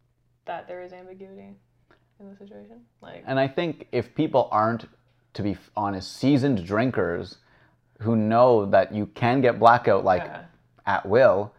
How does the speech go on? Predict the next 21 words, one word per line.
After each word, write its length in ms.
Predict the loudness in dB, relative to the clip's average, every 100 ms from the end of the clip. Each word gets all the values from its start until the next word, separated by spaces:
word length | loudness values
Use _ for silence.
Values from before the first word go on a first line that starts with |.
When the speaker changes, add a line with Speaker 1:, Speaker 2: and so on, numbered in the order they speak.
| _ -20
Speaker 1:
Yeah. 120 | -2
Speaker 2:
right? 260 | 2 2 2
Like, 160 | -2 0
you, 200 | -2 -4 -12 -6
like, 300 | -4 -4 -6 _ _ _
it 160 | -4 -2
was 140 | -2
just 240 | -4 -4
a 40 | -6
common 460 | -4 -2 0 -2
occurrence 520 | -6 -2 0 0 -2 -4
in 100 | 0
our 340 | 2 0 -4 _ _ -20
Speaker 1:
Yeah. 120 | -20 -14 -6
Speaker 2:
university 840 | -2 -2 2 4 4 2 0 0
experience 880 | -2 -4 0 0 0 -2 -8 -10 _ _ _ _ _
that, 380 | 4 4 4 -4 _ _ 2
like, 240 | 2 2
so 220 | 4 4
many 160 | 4 -2
people 400 | -2 -2 -4